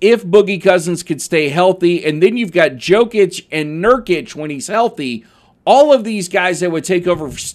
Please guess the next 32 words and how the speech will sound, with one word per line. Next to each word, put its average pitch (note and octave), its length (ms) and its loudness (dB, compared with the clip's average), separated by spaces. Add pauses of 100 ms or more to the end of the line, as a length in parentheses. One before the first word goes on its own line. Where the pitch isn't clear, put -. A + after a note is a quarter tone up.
(120)
over F3+ 240 4
Steven F3+ 340 -6
Adams D#3 380 -4
for D3 180 -6
one G3 540 0
reason. C#3+ 580 -8 (800)
And D#3+ 180 -2
that G3+ 180 0
is, F#3 240 4
is D#3 180 -6
that D#3 180 -4
they D#3+ 160 -2
can D#3 160 -6
shoot C3+ 320 -8
the C3 80 -6
three. F2 440 -12
And C#3+ 160 -4
no, E3 260 2
Steven G#3 420 -6
Adams F3 400 -2
cannot D#3 520 -4
defend D3 380 -6
the C#3 60 -4
three. A2+ 300 -6
A B2 60 -2
lot C3+ 260 -2
of D#3 100 -6
it C#3 60 -6
has C#3+ 260 -6
to C3 80 -12
do B2 200 -2
with A#2 280 -4